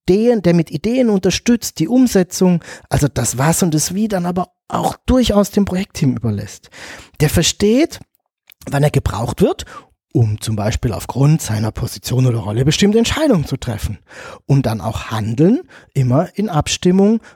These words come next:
ähm, mit dem Projektteam, ne? Also der dann auch ins Tun kommt. Der dann aber auch versteht, wenn es einfach mal Zeit ist, das Team arbeiten zu lassen und ja auch auf die Umsetzungsfähigkeit, die Schlagkraft und die Kreativität des Teams zu setzen.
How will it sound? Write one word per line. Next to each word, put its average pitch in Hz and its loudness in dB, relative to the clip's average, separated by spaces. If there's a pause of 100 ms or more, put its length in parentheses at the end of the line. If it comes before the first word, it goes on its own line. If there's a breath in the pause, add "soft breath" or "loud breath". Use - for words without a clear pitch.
(120 loud breath)
ähm, 190 2
mit 190 2
dem 214 2
Projektteam, 165 -2
ne? 127 2
Also 131 -2
der 135 0
dann 147 2
auch 139 -2
ins - -4
Tun 214 2
kommt. - -6 (840 loud breath)
Der 165 4
dann 165 0 (120)
aber 139 -2
auch 127 0
versteht, 233 -2 (200 soft breath)
wenn 151 2
es 147 -4
einfach 139 0
mal 170 2
Zeit 151 -8
ist, - -6
das 175 -6
Team 240 2
arbeiten 131 0
zu 135 -4
lassen 131 -2 (360 loud breath)
und 151 0
ja - -6
auch - -6
auf - -2
die - -10
Umsetzungsfähigkeit, 123 0
die 117 -2
Schlagkraft 113 -2
und 127 0
die 117 -8
Kreativität 123 -2
des 120 -4
Teams - -8
zu - -20
setzen. - -16